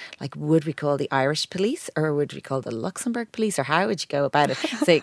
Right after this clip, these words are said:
Speaker 1: kind of just your mind
Speaker 2: <sighs>
Speaker 1: drifting into these what if scenarios, and especially since having kids, of course,
Speaker 2: Mm.
Speaker 1: because it's all that stuff. Like, um, my, my ten-year-old took the dog for a walk just two days ago,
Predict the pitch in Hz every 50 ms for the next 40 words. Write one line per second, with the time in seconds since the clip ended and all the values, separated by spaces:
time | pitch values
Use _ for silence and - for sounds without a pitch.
0 | - - 269 285 330 277 202 220 214 - - - 175 175 170 170 170 170 170 165
1 | 151 156 160 165 - - - 156 147 147 147 156 151 - 139 - 143 143 - -
2 | - 151 143 - - 151 143 - - - 160 147 147 143 143 147 143 139 135 127
3 | - - 156 147 143 - - 131 160 156 160 151 151 113 - - 123 117 - -
4 | 139 120 - 107 110 180 - - 254 226 240 233 202 - - 196 175 - - 208
5 | 202 196 190 185 196 190 - 170 175 170 156 151 147 - - - - - - -
6 | - - 170 - - - - - - - 170 165 165 170 156 139 123 - - -
7 | - - 156 123 - - - 143 139 135 131 - - - - - - - _ -
8 | 151 143 143 139 139 139 - - - - 165 151 143 143 143 135 131 - _ -
9 | 151 143 143 143 143 139 139 135 135 131 131 - - 151 156 165 156 143 139 135
10 | 139 143 135 - 143 - - 135 127 135 131 143 160 151 - - 143 135 131 135
11 | 135 135 135 - - - - 135 131 - - - - - 165 147 139 143 143 147
12 | 160 156 - 151 - 139 135 139